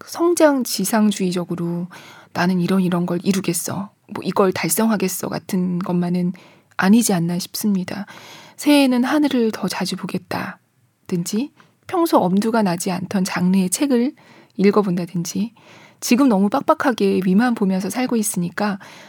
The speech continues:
"나는 새해에 속도를 좀 늦춰야겠어"라든지 여러 가지가 있을 수 있겠죠. 음, 이 책 열두 발자국에는 오늘 읽은 내용 외에도 선택이라는 걸 하는 동안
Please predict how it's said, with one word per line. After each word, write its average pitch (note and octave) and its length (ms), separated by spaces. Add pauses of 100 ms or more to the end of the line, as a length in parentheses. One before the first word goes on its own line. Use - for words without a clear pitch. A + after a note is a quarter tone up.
(120)
"나는 F#3 240
새해에 A#3 480
속도를 D4+ 420
좀 G3+ 260 (280)
늦춰야겠어"라든지 F#3 1400 (280)
여러 A3+ 200
가지가 F#3+ 500
있을 G3+ 240
수 - 160
있겠죠. F#3 500 (520)
음, F#3 340
이 G#3+ 80
책 F#3+ 320
열두 G3 320
발자국에는 F#3+ 840 (260)
오늘 A#3+ 260
읽은 G3 320
내용 F3 280
외에도 E3+ 460 (600)
선택이라는 C#4 800
걸 G3+ 100
하는 C4 240
동안 G#3+ 340